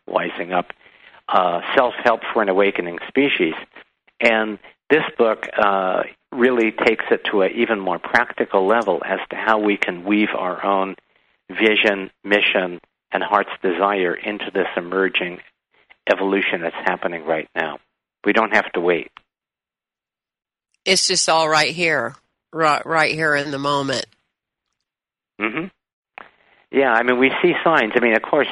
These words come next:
Speaker 1: you know, sometimes, um, as, as my colleague Bruce Lipton says, crisis precipitates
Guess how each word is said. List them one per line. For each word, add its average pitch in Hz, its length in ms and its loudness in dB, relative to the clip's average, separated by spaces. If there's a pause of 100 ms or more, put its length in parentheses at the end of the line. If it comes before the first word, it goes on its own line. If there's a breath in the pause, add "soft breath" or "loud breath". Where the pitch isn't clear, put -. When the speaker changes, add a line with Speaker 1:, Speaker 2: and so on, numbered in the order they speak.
(100)
Speaker 1:
you 127 100 -8
know, 107 200 4
sometimes, 113 480 0
um, 95 260 0 (120)
as, 110 320 0 (100)
as 110 140 -4
my 104 120 2
colleague 107 460 0
Bruce 117 220 2 (160)
Lipton 110 380 0 (140)
says, 90 180 4 (460 loud breath)
crisis 120 560 0 (360)
precipitates 101 800 0